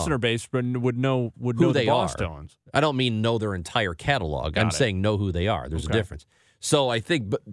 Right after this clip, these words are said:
Speaker 2: I think most people would, i-, i-, if you're in that position, I,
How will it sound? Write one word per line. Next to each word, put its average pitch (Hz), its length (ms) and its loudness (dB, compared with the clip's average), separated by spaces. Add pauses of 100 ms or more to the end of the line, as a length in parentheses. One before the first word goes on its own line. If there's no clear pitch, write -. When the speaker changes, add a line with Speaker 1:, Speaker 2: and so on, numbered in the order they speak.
(120)
Speaker 2:
I 120 140 4
think 127 180 2
most 104 240 0
people 107 340 -2
would, 92 520 0 (360)
i-, - 40 -8
i-, - 260 -10
if 139 180 0
you're 156 240 0
in 175 220 2
that 156 200 0
position, 117 680 0 (520)
I, 113 160 -4